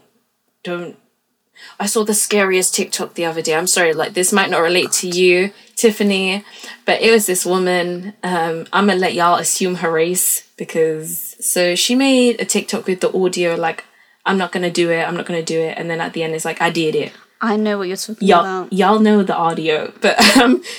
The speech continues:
Speaker 1: so
Speaker 2: I know what TikTok you're talking about.
Speaker 1: Yes, um, so it was her, and on screen she had pictures of Asian babies. So I was like, "Where's this going?" And then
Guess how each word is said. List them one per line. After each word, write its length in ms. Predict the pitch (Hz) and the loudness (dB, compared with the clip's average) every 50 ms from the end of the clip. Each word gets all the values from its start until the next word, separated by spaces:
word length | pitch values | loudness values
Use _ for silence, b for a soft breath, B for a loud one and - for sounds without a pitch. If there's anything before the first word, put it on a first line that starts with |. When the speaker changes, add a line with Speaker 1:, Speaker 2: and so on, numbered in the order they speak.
| B B B | B B B
Speaker 1:
so 300 | - - 220 196 196 180 - - | -6 -4 -4 -4 -4 -6 -6 -6
Speaker 2:
I 80 | 208 220 | -4 -2
know 160 | 226 233 233 | -2 -2 -2
what 180 | 220 202 - - | -2 -4 -6 -8
TikTok 460 | - 226 190 214 220 - - - - | -8 -8 -8 -8 -10 -12 -14 -18 -20
you're 60 | 170 | -18
talking 280 | - - 185 - - 156 | -18 -18 -18 -16 -18 -18
about. 300 | 160 175 202 - - 208 | -18 -18 -14 -10 -6 -4
Speaker 1:
Yes, 460 | 247 240 247 214 196 196 - - - - | 0 0 2 0 0 0 -2 -2 -2 -2
um, 360 | - 233 220 214 214 208 202 - | -2 0 2 2 2 2 0 0
so 520 | - - - - 220 220 220 220 214 208 196 - _ - | -2 -4 -2 0 0 0 0 0 0 0 -2 -6 _ -2
it 60 | - | 0
was 240 | 240 254 262 254 - - | 0 2 0 0 -2 -2
her, 480 | - 202 196 190 190 202 208 233 247 B B B B B B B B B | 0 0 2 2 2 0 0 0 -2 B B B B B B B B B
and 280 | 190 180 180 180 180 | -4 -4 -2 -4 -4
on 160 | - 190 196 | -2 -2 -2
screen 340 | 190 - - - 190 190 190 | -2 -2 -2 -4 -2 -2 -2
she 120 | 185 - 185 | -4 -2 -4
had 140 | 180 185 185 - - _ | -4 -4 -6 -14 -18 _
pictures 520 | - 214 196 - - - 202 180 180 175 | -6 -6 -6 -6 -6 -6 -4 -2 -2 -2
of 120 | 180 180 208 | -2 -2 -4
Asian 340 | 208 196 180 180 - 180 175 | -2 -2 -2 -2 -2 -4 -4
babies. 580 | 170 170 175 175 - 180 180 196 214 214 - - | -4 -4 -4 -4 -4 -4 -2 -2 0 -2 -2 -4
So 160 | - - 202 196 | -4 -4 -2 -2
I 20 | |
was 80 | 214 233 | -2 -2
like, 120 | - - | -2 -2
"Where's 220 | 233 254 262 247 - | 0 -2 -2 -2 -2
this 120 | 208 190 | -4 -4
going?" 460 | - 180 175 170 165 - 175 202 208 b b b b b b b b b b | -2 -2 -4 -4 -4 -6 -8 -10 -12 b b b b b b b b b b
And 140 | 208 208 202 | -4 -2 0
then 400 | 202 196 202 202 202 196 185 - | 2 2 0 0 -2 -4 -6 -8